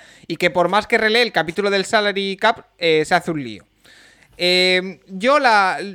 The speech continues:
me gusta aclarar que lo que ha dicho Rafa está muy bien explicado, pero que al final es una fórmula compleja que incluye que si las productoras de la N F L, que si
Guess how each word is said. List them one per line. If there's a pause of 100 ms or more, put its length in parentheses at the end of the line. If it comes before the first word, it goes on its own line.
me
gusta
aclarar
que
lo
que
ha
dicho
Rafa
está
muy
bien
explicado, (360)
pero
que (200)
al
final
es
una
fórmula
compleja
que
incluye
que
si
las
productoras
de
la
N
F
L,
que
si